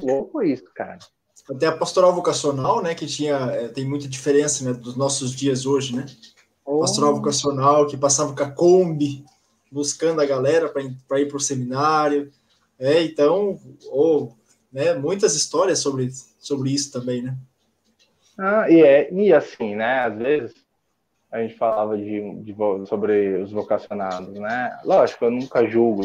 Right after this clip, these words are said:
Speaker 1: são, é outra experiência, outra, outra geração, né? Mas eu, você ainda pegou essa, essa geração de vocacionados que a gente tomava gelo,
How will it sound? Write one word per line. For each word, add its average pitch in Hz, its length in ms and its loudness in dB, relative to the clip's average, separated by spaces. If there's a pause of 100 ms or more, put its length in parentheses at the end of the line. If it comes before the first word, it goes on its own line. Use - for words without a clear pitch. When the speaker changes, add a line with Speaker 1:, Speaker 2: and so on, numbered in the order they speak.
(120)
Speaker 1:
são, 98 300 -8
é 98 100 -2
outra 127 240 4
experiência, 120 680 0 (440)
outra, 127 480 0 (540)
outra 151 380 2
geração, 131 640 0 (220)
né? 95 180 -16 (580)
Mas 92 720 -12
eu, 120 300 2
você 135 300 -2
ainda 175 160 -4
pegou 185 360 -2
essa, 123 600 2
essa - 260 -6
geração 113 880 0
de 107 120 -6
vocacionados 107 760 -2
que - 100 -4
a 156 40 2
gente 165 160 -6
tomava 208 400 2
gelo, 127 920 4